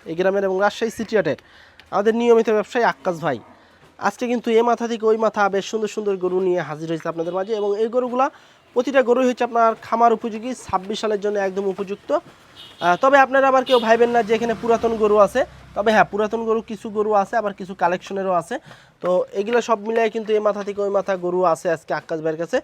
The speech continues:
তো চলুন আমরা একটু আক্কাস ভাইয়ের সাথে কথা বলবো এবং তিনি এই বিশাল লটটা কেমন দামে বেচাকেনা করতে চাচ্ছে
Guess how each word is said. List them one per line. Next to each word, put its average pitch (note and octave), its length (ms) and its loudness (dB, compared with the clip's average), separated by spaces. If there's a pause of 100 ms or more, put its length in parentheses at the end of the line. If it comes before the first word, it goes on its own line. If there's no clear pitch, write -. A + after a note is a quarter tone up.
(240)
তো D#3+ 80 -8
চলুন G#3+ 260 0
আমরা F#3+ 160 0
একটু F3 160 -4
আক্কাস F3 200 -6
ভাইয়ের E3+ 120 -6
সাথে F3+ 220 -10
কথা F3 200 -2
বলবো G3+ 120 0
এবং F#3+ 280 -4
তিনি G3+ 180 -2
এই F#3+ 100 2
বিশাল F#3 420 -4
লটটা E3 460 0 (520)
কেমন F#3+ 260 2
দামে F#3 140 0
বেচাকেনা E3+ 340 -4
করতে F3 280 -8
চাচ্ছে F3+ 340 -6